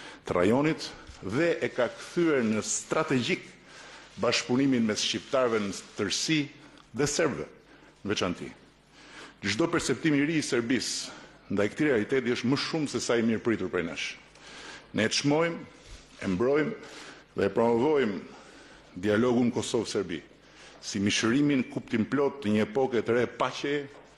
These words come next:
dhe vetdije europiane në rajonin tonë.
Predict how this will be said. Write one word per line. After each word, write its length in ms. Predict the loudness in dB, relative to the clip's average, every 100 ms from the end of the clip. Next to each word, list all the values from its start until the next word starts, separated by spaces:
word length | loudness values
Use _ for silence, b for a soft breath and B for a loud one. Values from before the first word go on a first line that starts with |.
| -18 -4
dhe 120 | -2
vetdije 560 | 0 -2 0 0 0 0
europiane 580 | 2 2 2 2 2 2 -2 B B B B
në 140 | 2
rajonin 300 | 4 4 4 2
tonë. 220 | -2